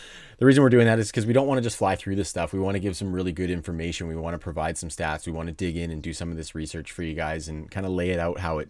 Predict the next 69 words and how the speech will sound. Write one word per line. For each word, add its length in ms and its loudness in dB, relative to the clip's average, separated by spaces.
how 200 -4
it 80 -8
deserves 380 -4
to 60 -12
be 120 -6
laid 200 -2
out 220 -4
for 160 -6
you. 120 -4
So, 260 -4
um, 240 0
yeah, 100 6
we're 100 2
gonna 120 2
save 180 4
that 160 6
for 80 2
another 240 4
episode. 380 0
We 60 -2
got 140 0
lots 340 -2
of 60 -2
good 140 -2
content 420 -6
coming, 300 -4
so 160 -4
don't 220 -4
worry. 320 -2
We're, 220 -2
you 200 -6
know, 160 -6
hang 220 0
in 100 2
there 160 0
with 200 0
us, 220 0
and 80 -4
we're 100 -4
gonna 140 -4
give 160 -4
you 120 -2
a 20 -2
lot 240 0
of 60 -4
information 580 -4
to 240 -2
kinda 220 4
arm 220 0
you 120 2
with 100 0
some 140 -4
tools 400 2
and 100 0
get 140 -2
some 80 -4
stuff 260 0
in 80 0
the 80 -2
chamber 400 -2
so 140 -2
you 80 -2
can 100 -6
pop 300 -2
off 240 -2
at 60 -4
your 100 -8
fantasy 360 -10
drafts. 420 -8